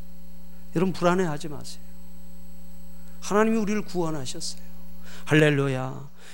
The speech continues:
여러분, 이것이 우리가 살아가야 할 이천십사 년도 신앙의 삶입니다. 사랑하는 성도 여러분, 구원을 등한히 여기는 병에 걸렸다면 여러분,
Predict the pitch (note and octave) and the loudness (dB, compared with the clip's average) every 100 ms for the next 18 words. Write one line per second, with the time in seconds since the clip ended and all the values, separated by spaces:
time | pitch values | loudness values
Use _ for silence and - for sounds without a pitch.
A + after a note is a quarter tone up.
0 | - D3+ D3 D#3 D#3 E3 D3+ D3+ D3 E3 | -2 2 4 2 2 2 4 4 2 2
1 | D#3 C3+ B2 A#2+ A2+ D#3+ F#3+ - - - | 2 2 0 -2 -2 -2 -4 -6 -8 -8
2 | - - D3 C#3+ - C#3+ C3 C3 F#3+ - | -8 -6 -6 -6 -6 -4 -4 -4 -2 0
3 | F3+ D#3+ B2+ B2 A#2+ - - - F3 F3+ | 0 -2 -4 -6 -8 -6 -6 -4 -2 -2
4 | E3 C#3 C3+ - D3+ D3+ C3 B2+ C3 - | -2 -4 -4 -4 -4 -4 -4 -6 -6 -6
5 | - - - - - - - - - - | -6 -6 -6 -6 -6 -6 -6 -6 -2 2
6 | F3+ F3 F3 E3+ F#3+ F3+ F3 E3 D#3+ E3+ | 4 6 6 6 6 6 6 6 4 2
7 | A3 C4 - - - - - - - - | -2 -4 -8 -8 -8 -8 -8 -8 -8 -6
8 | - G#3 A3+ A#3 A#3+ A#3 - A#3 B3+ C4 | 4 8 8 6 2 0 -4 -2 2 4
9 | C4+ C#4 A#3 F#3+ G#3+ G#3 G3+ G3 - D#3 | 4 6 4 4 0 0 -2 -8 -6 -4
10 | D#3+ D#3 D#3+ - - - - - - - | -2 -4 -8 -14 -16 -16 -16 -14 -14 -12
11 | B2 C3 C3+ - A#2 A#2 A2+ C#3+ D#3+ G3+ | -8 -6 -6 -8 -12 -12 -12 -4 0 2
12 | A#3+ A#3+ | 0 -4